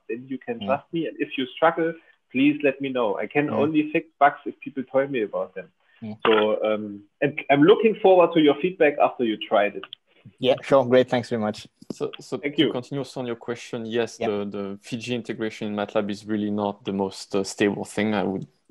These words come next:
Speaker 3: discourage to use it if you can.
Speaker 2: Mm.
Speaker 3: The other thing also, I'm using, uh, Cliche, uh, Cliche and, uh,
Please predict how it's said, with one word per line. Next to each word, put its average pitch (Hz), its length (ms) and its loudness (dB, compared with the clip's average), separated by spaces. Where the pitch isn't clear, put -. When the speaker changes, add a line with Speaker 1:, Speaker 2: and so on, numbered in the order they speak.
Speaker 3:
discourage 110 540 -2
to 104 120 -8
use 101 220 -2
it 104 140 -2
if - 180 -10
you 101 60 -8
can. 123 280 -4
Speaker 2:
Mm. 101 140 -6
Speaker 3:
The 113 120 6
other 135 200 6
thing 143 220 2
also, 123 440 6
I'm 107 180 2
using, 110 480 2
uh, 104 220 2
Cliche, 110 800 0
uh, 101 220 2
Cliche 117 440 2
and, 101 240 0
uh, 92 260 4